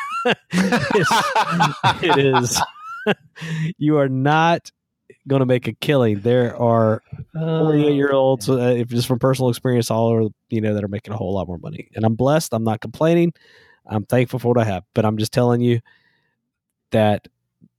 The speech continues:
Speaker 1: if that in itself is why you're thinking about leaving, not a good reason. Not a good
Speaker 2: It's
Speaker 1: reason.
Speaker 2: not a
Speaker 1: It
Speaker 2: good
Speaker 1: needs to be, it needs to be more than that. Now, doesn't mean that you can't hope for more and that God won't expand your kingdom there and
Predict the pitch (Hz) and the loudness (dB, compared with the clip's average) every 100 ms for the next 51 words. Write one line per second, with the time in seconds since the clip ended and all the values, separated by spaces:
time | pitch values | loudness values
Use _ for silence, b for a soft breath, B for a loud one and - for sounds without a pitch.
0 | _ _ - 113 - - 143 165 170 156 | _ _ 0 0 0 -2 0 2 2 2
1 | - 135 95 - - 113 104 110 101 107 | 2 0 0 -4 -8 -4 0 0 0 0
2 | 110 107 113 117 117 _ _ _ 101 95 | 0 2 2 0 -4 _ _ _ -6 -4
3 | 92 87 - - _ _ _ 117 139 139 | -6 -10 -14 -20 _ _ _ -2 2 2
4 | 110 95 107 120 117 131 120 127 147 151 | 2 -2 -6 -4 0 0 0 0 0 2
5 | 147 120 98 - B B 127 135 135 - | 2 2 0 -8 B B 0 2 2 -2
6 | _ _ _ _ _ 107 107 123 135 135 | _ _ _ _ _ -4 0 2 2 2
7 | 147 - 143 139 - - 147 139 - 147 | 0 0 2 0 -2 -2 -2 -2 -2 0
8 | 147 160 185 165 _ _ _ _ - 113 | 2 2 2 -2 _ _ _ _ -8 -2
9 | 107 101 95 - B B B - 98 107 | 0 0 -2 -10 B B B -10 -4 0
10 | 113 113 120 110 - 127 120 120 117 - | 2 2 2 0 -2 0 2 2 0 0
11 | 135 143 143 151 160 - 113 107 104 101 | 0 0 2 2 2 0 0 2 2 0